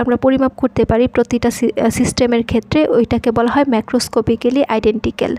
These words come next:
মানে হচ্ছে সেম সেম, প্রতিটা সিস্টেমের প্রতিটা কণার সংখ্যা, আয়তন,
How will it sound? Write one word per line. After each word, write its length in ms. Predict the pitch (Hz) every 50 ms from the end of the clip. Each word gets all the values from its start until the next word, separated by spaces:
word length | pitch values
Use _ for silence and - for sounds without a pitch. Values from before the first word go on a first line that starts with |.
| - - - -
মানে 160 | - 220 220 226 240
হচ্ছে 180 | 247 240 302
সেম 280 | 269 - - 254 233 226 226
সেম, 220 | 220 - 226 226 214
প্রতিটা 440 | 214 - 240 226 - 233 214 247 277 330 - - - - - - - - - - -
সিস্টেমের 520 | - - 262 247 - - 262 254 277 311 349 - - - - - - -
প্রতিটা 340 | - 254 247 262 240 - 247 247 -
কণার 280 | - 240 240 240 240 247 - -
সংখ্যা, 360 | 240 226 233 226 - 285 302 320 339 -
আয়তন, 440 | - 226 226 226 226 - 247 262